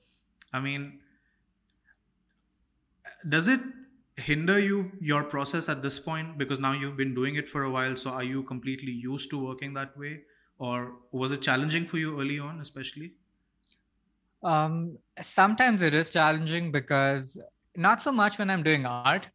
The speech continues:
Speaker 1: Mm-hmm.
Speaker 2: because then it's like, I have no rules, right? I can use whatever color I want.
Speaker 1: Mm-hmm.
Speaker 2: But sometimes when I'm working with brands or, uh, like, I was working at the studio, right? And then there we were working with very specific brands, and, like, each color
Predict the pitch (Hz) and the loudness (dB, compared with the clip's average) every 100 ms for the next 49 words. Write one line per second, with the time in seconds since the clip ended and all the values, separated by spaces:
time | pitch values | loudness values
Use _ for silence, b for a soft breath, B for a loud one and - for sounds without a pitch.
0 | - 131 139 147 143 135 151 156 160 151 | -14 -4 -2 2 2 4 4 4 -2 -4
1 | - 135 127 143 151 143 143 139 127 131 | 0 0 2 4 4 4 2 0 0 0
2 | 127 120 120 123 123 120 127 131 120 127 | 0 0 -2 -2 -2 -2 -2 -2 0 0
3 | 123 127 123 117 113 110 117 147 120 113 | 0 0 -2 -2 -6 -6 0 2 0 -4
4 | 131 113 - - 131 139 135 160 190 175 | -12 -12 -14 -2 2 2 2 2 2 4
5 | 165 156 143 143 160 143 127 127 147 156 | 2 2 2 0 0 -2 0 4 6 6
6 | 156 143 156 135 123 120 120 - - - | 4 -2 2 4 4 2 -4 -12 -20 -20
7 | - - _ _ _ _ b b 131 123 | -20 -20 _ _ _ _ b b 4 6
8 | 123 127 127 - 139 139 143 160 156 143 | 4 2 0 2 2 2 0 0 0 -2
9 | - 151 143 131 120 120 143 147 131 131 | -2 -2 2 2 2 2 0 0 0 2
10 | 131 135 139 135 139 139 135 135 127 143 | 2 2 2 4 6 6 2 0 -2 -4
11 | 135 143 139 139 143 139 156 139 139 143 | -2 -2 0 2 2 0 0 -2 -2 -4
12 | 135 147 151 156 151 135 131 123 - 160 | 0 4 6 6 2 0 0 -2 -2 0
13 | 156 - 143 135 143 139 | 0 2 4 4 4 2